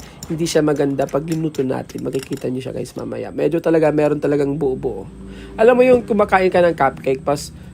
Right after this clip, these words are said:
pagkakagat mo, meron kang makikitang flour pa doon na buo. <laughs> Yun yun, guys. Yun yung sinasabi ko. So, kailangan talagang matanggal yung mga buo-buo na yan. So,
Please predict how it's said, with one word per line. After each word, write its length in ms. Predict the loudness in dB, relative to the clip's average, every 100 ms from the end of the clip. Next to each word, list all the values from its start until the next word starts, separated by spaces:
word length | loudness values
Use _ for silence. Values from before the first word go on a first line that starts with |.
| -2
pagkakagat 720 | 0 0 2 2 4 2 2 2
mo, 80 | 0
meron 320 | 2 2 2
kang 160 | 0 0
makikitang 560 | -2 -4 -6 -2 -2
flour 240 | -2 -2 -2
pa 160 | -2
doon 160 | -4 -4
na 80 | -4
buo. 320 | -6 -8 -8 -8 -10 -10
<laughs> 300 | -14 -18 -10
Yun 240 | 4 4 6
yun, 80 | 2
guys. 240 | 0 -2 0
Yun 160 | 0
yung 60 | 0
sinasabi 480 | 0 0 -2 -4 -6
ko. 240 | -14 -18 -20 -20 -20 -20 -20 -20 -20 -20 -20 -20 -20 -20 -20 -8
So, 160 | -2 6
kailangan 480 | 8 8 6 2
talagang 800 | 4 4 6 6 6 4 2 0
matanggal 400 | -2 -2 0 2 2
yung 240 | 2 0 0
mga 80 |
buo-buo 400 | 0 -2 -2 -4
na 80 | -4
yan. 160 | -4 -6
So, 240 | -2 -2